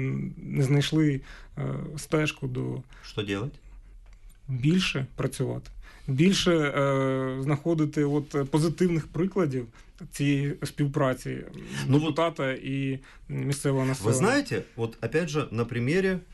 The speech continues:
Speaker 2: да, э, э, который я хорошо знаю, вот «Мэрские выборы в Николаеве». Перед вторым туром там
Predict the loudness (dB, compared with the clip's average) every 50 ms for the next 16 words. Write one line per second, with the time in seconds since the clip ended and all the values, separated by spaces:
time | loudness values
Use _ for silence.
0 | -20 -16 -12 -4 0 0 2 2 0 -2 -6 -6 -4 -2 -2 0 0 0 0 -2
1 | -2 -2 -4 -6 -8 -12 -12 -10 -10 -8 -8 -10 -6 -6 -6 -2 -2 0 0 2
2 | 2 0 0 0 -2 -2 -2 -2 -2 -2 -2 0 -2 -2 -2 -4 -6 -6 -6 -6
3 | -6 -6 -10 -8 -2 2 2 2 2 0 -2 -2 -4 -2 -2 -2 -2 -2 -2 -2
4 | -2 -4 -4 -6 -6 -6 -4 -2 -2 -2 -2 -4 -6 -8 -12 -16 -16 -16 -16 -16
5 | -16 -16 -14 -14 -12 -12 -12 -12 -12 -12 2 4 4 6 6 4 0 -2 0 0
6 | 2 2 2 0 0 -2 -2 -2 0 2 0 0 -2 -4 -10 -14 -20 -20 -20 -20
7 | -20 _ -20 -12 0 2 2 2 2 0 -2